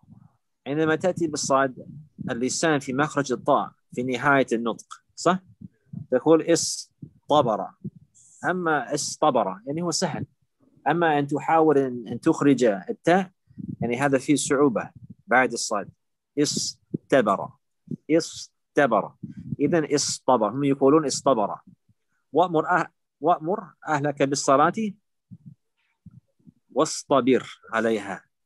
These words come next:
نعم، واصطبر عليها. نعم، يعني في القرآن.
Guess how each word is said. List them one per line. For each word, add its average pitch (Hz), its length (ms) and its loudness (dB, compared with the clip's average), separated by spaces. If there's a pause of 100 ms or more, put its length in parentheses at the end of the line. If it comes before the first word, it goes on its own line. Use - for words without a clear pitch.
(580)
نعم، 131 260 -2
واصطبر 123 600 0
عليها. 101 540 -6 (720)
نعم، 147 300 0 (240)
يعني 113 180 -4
في - 80 -6
القرآن. 110 520 -2